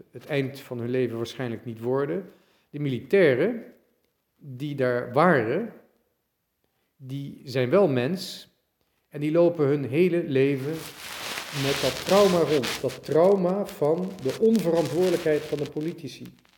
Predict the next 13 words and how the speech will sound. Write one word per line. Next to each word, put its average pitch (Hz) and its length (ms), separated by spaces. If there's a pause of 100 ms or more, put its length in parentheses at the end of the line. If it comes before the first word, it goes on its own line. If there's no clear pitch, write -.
(400)
die 139 160
het 135 100
onmogelijke 151 760
en 143 120
het 127 120
onmenselijke 139 640
en 147 160
ook 147 140
het 151 180
volstrekt 160 500 (600)
onrechtvaardige 139 1080 (680)
hebben 123 220
gevraagd. 113 640